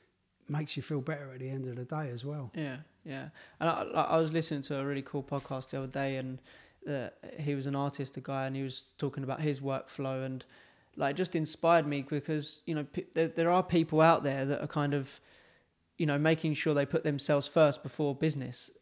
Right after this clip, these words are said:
Speaker 2: uh, but then still being successful. And I, I love that, you know. He didn't start his working day till one o'clock in the afternoon, <laughs> you know. Like, his morning routine was from six A M till one P M. Like, how amazing, you know.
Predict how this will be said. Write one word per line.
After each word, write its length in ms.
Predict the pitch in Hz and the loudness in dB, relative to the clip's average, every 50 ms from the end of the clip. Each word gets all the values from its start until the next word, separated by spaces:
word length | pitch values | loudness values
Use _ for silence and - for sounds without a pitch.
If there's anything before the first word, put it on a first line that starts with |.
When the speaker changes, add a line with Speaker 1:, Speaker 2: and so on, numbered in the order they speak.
| _ - | _ -6
Speaker 2:
uh, 80 | 147 | -6
but 160 | - - - - | -4 -2 0 0
then 160 | 165 151 147 | 2 2 2
still 160 | - 160 151 | 2 2 2
being 180 | 135 147 139 131 | 2 0 0 -2
successful. 580 | - - - - - 143 135 - - - 135 135 | -4 -6 -6 -4 -2 -2 -2 -4 -6 -6 -6 -6
And 80 | 131 | -4
I, 120 | 135 139 - - | -4 -4 -4 -4
I 60 | 147 | -2
love 260 | 135 139 147 135 120 - | 0 0 0 -2 -2 -4
that, 220 | 131 123 - - | -8 -8 -8 -8
you 80 | 139 131 | -8 -6
know. 120 | 135 139 | -4 -4
He 80 | 143 147 | -2 -2
didn't 200 | 143 156 139 - | -2 -2 -2 -4
start 240 | - - 147 131 131 | -2 -2 0 0 0
his 80 | 127 | 0
working 320 | 139 147 147 143 - 143 127 | 0 0 0 0 0 -4 -4
day 140 | 143 127 127 | -4 -6 -6
till 160 | - 139 131 | -6 -6 -4
one 180 | 131 143 139 | -4 -4 -4
o'clock 360 | 135 127 - 143 131 123 - 147 | -4 -4 -4 -4 -4 -4 -6 -6
in 80 | 131 | -6
the 80 | 135 135 | -4 -4
afternoon, 580 | 135 127 - - 139 131 147 156 131 123 - - _ _ _ - - - - | -4 -6 -6 -6 -4 0 0 0 0 -2 -6 -12 _ _ _ -20 -20 -20 -20
<laughs> 440 | - - - _ _ _ - - - | -20 -20 -20 _ _ _ -14 -6 -4
you 80 | 117 | 0
know. 220 | 107 123 165 151 151 - - - - - - - - | 4 4 4 4 4 0 -4 -12 -16 -14 -16 -6 0
Like, 160 | - 151 147 | 2 2 4
his 100 | 147 139 | 4 4
morning 320 | 151 165 170 165 156 151 147 | 4 4 6 6 6 4 4
routine 480 | 147 151 143 135 - 165 160 156 147 | 4 4 4 4 6 6 6 6 4
was 140 | 139 139 135 | 2 0 -2
from 220 | - - 143 139 135 | -2 -2 -2 -2 2
six 320 | - 160 147 - - - | 2 2 2 2 2 2
A 160 | 143 139 143 | 2 4 4
M 140 | 139 139 135 | 4 2 0
till 180 | - - 135 131 | 0 -2 -2 0
one 260 | 135 139 139 139 131 | 0 0 0 0 0
P 180 | 135 147 143 | 0 2 4
M. 200 | 151 156 139 127 | 4 4 4 2
Like, 240 | 127 127 139 - - - - - - 156 | -2 -4 -4 -6 -8 -12 -18 -14 -8 -2
how 160 | 165 180 175 | 2 2 4
amazing, 560 | 165 165 170 180 180 151 - - - 131 143 | 4 4 4 4 2 2 0 -4 -6 -6 -6
you 60 | 139 | -4
know. 180 | 139 143 165 | -2 -2 -4